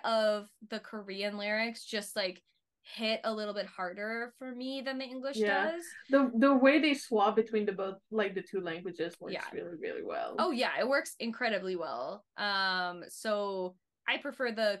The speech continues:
Speaker 1: Korean version,
Speaker 2: Mm-hmm.
Speaker 1: but if you prefer the English version, that's totally fine.
Speaker 2: I like both equally.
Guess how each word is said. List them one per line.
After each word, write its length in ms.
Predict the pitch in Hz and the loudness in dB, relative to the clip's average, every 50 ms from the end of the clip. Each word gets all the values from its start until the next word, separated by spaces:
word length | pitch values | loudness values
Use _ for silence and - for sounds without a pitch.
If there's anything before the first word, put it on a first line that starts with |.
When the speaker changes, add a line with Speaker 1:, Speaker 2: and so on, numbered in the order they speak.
| - | -6
Speaker 1:
Korean 280 | - 214 202 202 208 202 | -10 -10 -10 -8 -8 -6
version, 320 | 202 202 208 - 220 214 226 | -6 -8 -6 -6 -2 0 2
Speaker 2:
Mm-hmm. 100 | 240 370 | 4 4
Speaker 1:
but 200 | 440 359 - - | 4 4 2 0
if 100 | 220 220 | 0 0
you 140 | 302 370 339 | -2 -2 -2
prefer 240 | 370 359 370 330 302 | -4 -6 -4 -4 -4
the 80 | 254 214 | -2 -4
English 280 | 220 208 202 190 - - | -4 -6 -8 -10 -8 -10
version, 260 | 165 170 - - - | -10 -10 -10 -14 -12
that's 280 | 185 185 185 - - | -10 -10 -10 -10 -14
totally 360 | - - 220 185 - - - - | -12 -10 -10 -10 -10 -12 -16 -12
fine. 300 | - - - - 220 - _ - - | -10 -12 -10 -10 -14 -18 _ 2 6
Speaker 2:
I 80 | 262 277 | 8 10
like 280 | 302 349 392 330 254 226 | 12 12 10 10 8 8
both 260 | 233 233 233 226 233 226 | 10 10 10 8 6 2
equally. 720 | 196 180 - - - 220 214 233 254 277 294 320 320 | -6 -10 -6 0 4 4 6 6 4 2 0 -2 -2